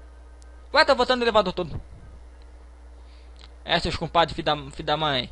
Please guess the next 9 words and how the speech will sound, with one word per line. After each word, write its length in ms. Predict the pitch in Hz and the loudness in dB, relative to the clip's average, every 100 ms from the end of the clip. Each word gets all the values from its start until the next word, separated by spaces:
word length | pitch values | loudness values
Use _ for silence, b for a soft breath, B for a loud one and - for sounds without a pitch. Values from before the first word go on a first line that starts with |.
| - - - - - - - - | -14 -20 -20 -20 -20 -20 -20 -6
Quem 100 | 160 | -2
ri 140 | 151 185 | 0 0
pro 160 | 190 | 2
último, 260 | 185 202 196 | 0 0 0
ri 120 | 180 | 2
melhor 260 | 185 180 190 | 2 2 2
que 60 | |
o 40 | 185 | 0
primeiro. 320 | 175 180 | -2 -2